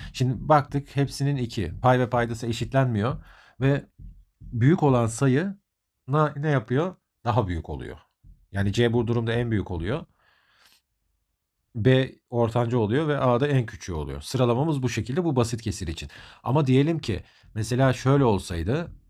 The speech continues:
örnek veriyorum bin bir bölü dokuz yüz doksan dokuz, yüz bir bölü doksan dokuz, diğeri de on bir bölü dokuz. Böyle olduğu durumda ise ne oluyor? Bu sefer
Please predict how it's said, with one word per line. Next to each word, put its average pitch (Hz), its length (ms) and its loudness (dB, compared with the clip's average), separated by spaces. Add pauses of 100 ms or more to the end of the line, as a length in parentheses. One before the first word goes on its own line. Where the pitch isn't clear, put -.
(140)
örnek 110 320 0
veriyorum 107 340 2
bin 104 220 2
bir 120 200 2
bölü 87 240 0
dokuz 85 240 -6
yüz 78 120 -6
doksan 78 400 -6
dokuz, 131 420 -6 (460)
yüz 98 320 2
bir 107 200 4
bölü 85 360 -2 (120)
doksan 85 420 -8
dokuz, 139 480 -6 (100)
diğeri 95 300 2
de 175 220 -2 (140)
on 101 200 -2
bir 82 160 -2
bölü 78 180 -4
dokuz. 73 420 -10 (400)
Böyle 165 200 6
olduğu 113 380 2
durumda 95 340 -4
ise 139 400 -4 (460)
ne 127 60 4
oluyor? 135 520 2
Bu 117 120 -6
sefer 123 400 -2